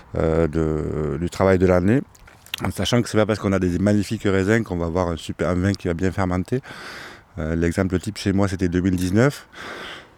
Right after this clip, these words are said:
où je pense qu'on a rentré les plus beaux raisins de notre vie et qu'il y a beaucoup de cuves qui ont eu du mal à finir leur sucre et à fermenter. Donc c'est ça aussi le,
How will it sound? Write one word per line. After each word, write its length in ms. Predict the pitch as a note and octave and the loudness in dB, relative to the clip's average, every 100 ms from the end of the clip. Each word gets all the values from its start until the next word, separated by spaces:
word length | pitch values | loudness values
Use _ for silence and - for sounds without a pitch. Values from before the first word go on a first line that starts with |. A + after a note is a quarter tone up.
| _ - | _ -2
où 100 | F#2 | 0
je 100 | F#2+ | 2
pense 220 | A#2 A#2 | 4 4
qu'on 140 | G#2+ | 4
a 60 | F#2+ | 4
rentré 240 | F#2 G2 A2+ | 4 4 4
les 100 | G2+ | 4
plus 160 | A2+ | 4
beaux 160 | G#2+ B2 | 6 6
raisins 600 | B2+ A#2 A#2 A#2+ A2+ G2+ | 6 6 6 6 6 4
de 100 | G2+ | 4
notre 300 | G2+ G2 A2 | 4 4 2
vie 340 | G#2+ C#3+ D#3+ | 4 4 6
et 140 | C#3+ A#2 | 6 4
qu'il 480 | - G2+ G2+ G2 | 4 4 4 2
y 80 | G2 | 2
a 40 | F#2+ | 0
beaucoup 300 | G#2+ - A#2+ | -2 2 2
de 80 | |
cuves 200 | A2 C3+ B2 | 4 2 2
qui 80 | |
ont 60 | G#2+ | 4
eu 80 | G#2 | 4
du 100 | G#2 | 4
mal 120 | A#2 | 4
à 100 | A2 | 4
finir 260 | G2+ G#2+ A2 | 2 0 2
leur 120 | G2 | 0
sucre 280 | - C#3+ - | -2 -2 -2
et 40 | |
à 60 | G2+ | 0
fermenter. 440 | G2 G2 G2 - - - - - - - - | 0 0 -2 -6 -10 -12 -14 -16 -18 -18 -4
Donc 140 | G2 G2 | -2 0
c'est 120 | F#2+ | 0
ça 180 | - A#2+ | 4 4
aussi 300 | A2 - A2+ | 2 0 4
le, 640 | G2+ G2 G2 G2 F#2+ F#2+ | 6 8 6 6 4 2